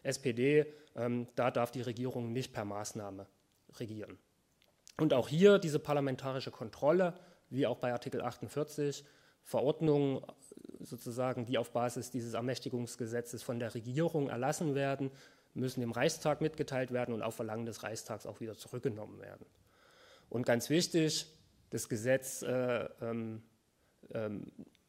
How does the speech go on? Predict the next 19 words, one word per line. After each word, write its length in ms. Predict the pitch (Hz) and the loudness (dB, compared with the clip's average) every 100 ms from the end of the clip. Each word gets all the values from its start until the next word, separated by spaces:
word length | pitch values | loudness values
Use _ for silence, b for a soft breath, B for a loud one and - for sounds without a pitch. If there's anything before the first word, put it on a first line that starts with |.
| _ - - - | _ -16 -14 -12
verliert 480 | - 117 143 190 190 | -6 0 4 2 2
seine 360 | - 151 151 | 2 4 4
Wirkung 280 | 131 156 139 | 4 2 2
mit 140 | 127 127 | 0 2
Wechsel 280 | 143 - | 2 2
der 140 | 127 117 | 0 2
derzeitigen 580 | 123 127 131 120 120 107 | 0 0 -2 -2 -4 -4
Reichsregierung 1080 | 127 185 - 208 180 196 202 - 196 185 185 B B - | 0 2 2 0 2 2 4 4 4 2 -4 B B 2
oder 300 | 151 170 139 | 6 6 6
aber 280 | 143 135 | 6 4
am 140 | 123 127 | 2 2
einunddreißigsten 760 | 123 131 135 120 117 120 - | 0 0 0 -2 -2 -4 -6
März 260 | 110 117 - | -6 -6 -6
neunzehnhundertvierundzwanzig, 1000 | 117 120 107 117 107 - 131 180 160 - | -6 -6 -8 -6 -6 -4 0 0 0 -4
also 160 | 120 | -6
klar 240 | - 127 135 | -4 -4 -4
begrenzt, 540 | 139 - 156 190 - | -4 -4 -2 -4 -4
zeitlich 400 | 147 160 170 - | -2 -2 -2 -4
begrenzt 580 | 143 - 143 143 143 | -6 -2 0 0 -2